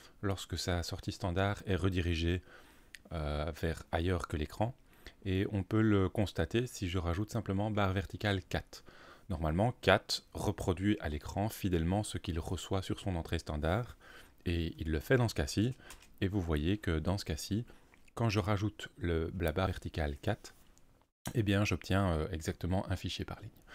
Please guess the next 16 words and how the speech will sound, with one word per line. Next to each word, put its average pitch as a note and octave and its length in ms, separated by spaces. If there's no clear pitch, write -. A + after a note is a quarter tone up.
Donc - 140
en G2 40
réalité, G#2 580
L F2+ 120
S G2 240
a F#2+ 120
une G2 100
option C3+ 300
pour A2+ 140
le F2 60
faire, A2+ 400
c'est G2 140
l'option, F2 500
euh, D2+ 60
tiret - 320
un, G#2+ 180